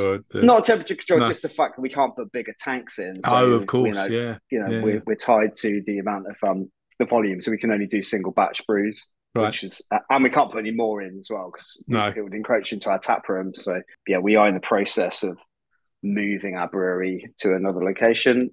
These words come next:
Speaker 2: Uh,
Speaker 1: Okay.
Speaker 2: which, it, it, well, I say another location, it's another building in the same
Speaker 1: Oh, brilliant! Okay, nice.
Speaker 2: basically. Yeah, it still be in the same kind of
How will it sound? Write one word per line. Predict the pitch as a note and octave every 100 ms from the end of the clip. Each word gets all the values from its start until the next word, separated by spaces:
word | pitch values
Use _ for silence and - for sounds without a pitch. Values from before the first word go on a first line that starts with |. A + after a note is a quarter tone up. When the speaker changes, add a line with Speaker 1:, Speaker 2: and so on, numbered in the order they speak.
| -
Speaker 2:
Uh, | G#2+ -
Speaker 1:
Okay. | G2
Speaker 2:
which, | A2 A2 -
it, | B2+ - D3 C#3+ G3 G3
it, | F#3
well, | C#3 G2 - C#3
I |
say | D#3 C#3+
another | B2+ A2
location, | G#2+ G#2 F#2+ F#2
it's | F2+ A2
another | G#2+ G2+ G2+ -
building | G#2 G2+ F2+ E2+ F2 F2
in | F#2+
the | F2+
same | F2 F#2+ F#2 F2 F2+ - -
Speaker 1:
Oh, | C4
brilliant! | A3 E3+ G#2 F#2
Okay, | E2 - G#2
nice. | A#2
Speaker 2:
basically. | B2+ - G2+ E2 _ - -
Yeah, | - G5 -
it | -
still | F3+ D3
be | C#3 C3 A#2+
in | A2
the |
same | G#2+ B2 G#2
kind | G#2 G#2+
of | G2